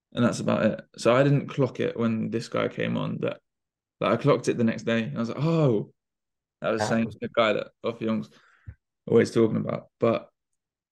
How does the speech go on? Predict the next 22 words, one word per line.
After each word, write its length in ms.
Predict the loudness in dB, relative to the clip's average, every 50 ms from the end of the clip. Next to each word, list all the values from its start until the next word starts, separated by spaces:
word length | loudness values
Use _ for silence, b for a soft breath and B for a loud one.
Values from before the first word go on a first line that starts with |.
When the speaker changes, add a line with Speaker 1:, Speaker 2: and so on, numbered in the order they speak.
| _ _ _ _ _ _ _ _ _ _ _ -20
Speaker 2:
Always. 460 | -20 -20 -20 -20 _ _ _ _ _ _ _ _ _ _ _ _ _ _ _ _ _ -4
Speaker 1:
at 120 | -2 0
that 180 | 0 0 -2 -4
point, 280 | -6 -8 -6 -8 -8 -10 _ _ _ _ _ _ _ _ _ _ _ -2
but 300 | 2 4 4 4 4 2
Speaker 2:
Yeah. 160 | 0 -2 -10 -12 -18 -20 -20 _ _ _ _ _ -14 -14
I'm 120 | -12 -10 -10
a 60 | -6
dick 320 | 0 0 0 0 0 -4
rider. 340 | -4 -4 -4 -4 -8 -10 -12 -14 _ _ -14
That's 420 | -12 -10 -8 -8 -8 -10 -12 -14
not 240 | -14 -16 -16 -14 -12 -12 -12
me. 140 | -12 -14 _ _ b b b b b b b b b b b b b _ _ _ _ _ -10
Speaker 1:
But 340 | -10 -10 -4 2 4 6 6
he, 240 | 8 8 8 8 6
um, 400 | 6 6 4 4 2 0 -2 -6 _ _ _ _ _ _ _ _ _ _ _ _ _ _ _ _ _ _ _ _ _ _ _ _ _ _ _ _ _ _ _ _ _ _ _ 0
he 120 | 2 4 6
got 220 | 6 4 2 2
booed 320 | 4 4 6 6 6 4 2
by 160 | 0 0 0
the 100 | 0 -2
crowd. 440 | -4 -4 -4 -2 -2 -4 -4 -6